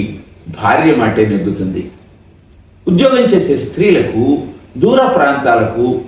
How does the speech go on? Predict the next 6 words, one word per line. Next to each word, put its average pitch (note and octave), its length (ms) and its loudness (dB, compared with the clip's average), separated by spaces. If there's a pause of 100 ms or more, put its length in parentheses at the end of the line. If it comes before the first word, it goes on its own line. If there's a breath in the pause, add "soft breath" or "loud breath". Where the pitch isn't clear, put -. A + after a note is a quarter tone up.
(120)
బదిలీ A#2+ 560 2
అయ్యే A2+ 200 4
అవకాశం A2 600 -2
కనబడుతూ G#2+ 500 -2
ఉంది. G2+ 280 0 (560 soft breath)
కుటుంబానికి D#3+ 1000 2